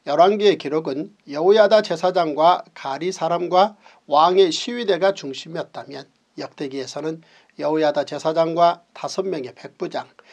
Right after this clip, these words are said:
남유다 전역의 레위 사람들, 그리고 남유다의 족장들로 기록하고 있습니다. 이는 여호야다가 남유다 백성들의 전폭적인 지지를 받으며 다윗의 후손을 다시 왕위에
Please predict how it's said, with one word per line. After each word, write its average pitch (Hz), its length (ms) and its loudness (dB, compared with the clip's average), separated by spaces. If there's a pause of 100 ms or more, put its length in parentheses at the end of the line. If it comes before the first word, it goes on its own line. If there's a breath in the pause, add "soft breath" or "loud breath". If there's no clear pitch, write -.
(200 soft breath)
남유다 175 600 0
전역의 151 500 -8
레위 139 220 -10
사람들, 175 540 -4 (180)
그리고 156 560 -8 (200)
남유다의 147 800 -8
족장들로 180 920 -4
기록하고 - 420 -20
있습니다. - 520 -14 (380)
이는 147 280 -10 (360 loud breath)
여호야다가 156 560 4
남유다 180 500 0
백성들의 180 600 -2
전폭적인 196 880 -8
지지를 196 440 0
받으며 147 540 -6 (340 soft breath)
다윗의 202 580 -4
후손을 190 680 -4
다시 - 360 -8
왕위에 143 680 -6